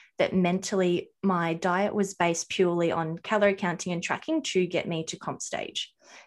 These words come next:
There was no sort of, um, eating disorder thoughts or tendencies or anything like that. It was purely, I'm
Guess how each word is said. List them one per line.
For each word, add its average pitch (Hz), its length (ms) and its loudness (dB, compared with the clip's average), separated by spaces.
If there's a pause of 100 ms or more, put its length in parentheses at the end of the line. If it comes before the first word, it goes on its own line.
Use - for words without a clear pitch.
There 180 140 6
was 170 180 2
no 175 180 2
sort 175 240 0
of, 160 280 0
um, 156 360 -2 (580)
eating 190 240 4
disorder 165 320 0
thoughts - 360 -2
or 175 60 2
tendencies 165 580 0
or 156 80 -2
anything 160 280 -4
like - 180 0
that. 233 180 2
It 285 120 4
was 175 160 -2
purely, 165 600 0 (380)
I'm 170 560 -2